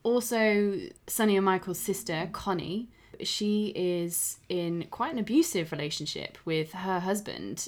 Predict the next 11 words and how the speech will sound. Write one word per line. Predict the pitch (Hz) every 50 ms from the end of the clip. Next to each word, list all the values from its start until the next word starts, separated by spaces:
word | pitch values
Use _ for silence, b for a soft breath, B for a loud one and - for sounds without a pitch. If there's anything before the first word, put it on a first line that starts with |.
| - _
And | - 180 175 175 175 175 175 180 175 170 - - -
there's | 190 180 185 185 180
a | 190
point | - - - 240 233 226 190 165 156 - - B B B B B B B B
where | - 185 180 180 180
they're | 175 180 175 175
all | 185 220 262 262
sat | 262 - 175 - - -
down | - 151 151 143 143 147 147 147 147 156
to | - -
dinner | 160 - 185 185 170 - - - - 170 175 180